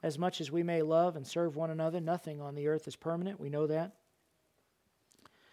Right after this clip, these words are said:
But when we go, we should part as brothers and sisters. We should part with love and affection and communication and blessing, prayer, peace.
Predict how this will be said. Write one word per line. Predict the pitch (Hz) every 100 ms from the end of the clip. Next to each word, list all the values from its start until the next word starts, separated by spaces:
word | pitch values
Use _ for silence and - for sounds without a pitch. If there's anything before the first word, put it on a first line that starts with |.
| _ -
But | 165
when | 185 220
we | 202
go, | 175 170
we | 165 170
should | 170 151
part | 160 160
as | 151
brothers | 135 156 160 156 147
and | 143
sisters. | 131 113 - - - _ _ _ _ _ _ _ _ _ _ _ -
We | 151
should | 151 151
part | - 151 151
with | 151 131 - - _ _ _ _ -
love | 165 170 160
and | 143
affection | 131 165 156 - 160 160 170
and | 151
communication | - 156 156 - 160 147 - 151 156
and | 127
blessing, | 123 147 - 147 151 - _ _ _ _ _
prayer, | - 160 160 160 151 147 _ _ _ _ _
peace. | - 156 151 - -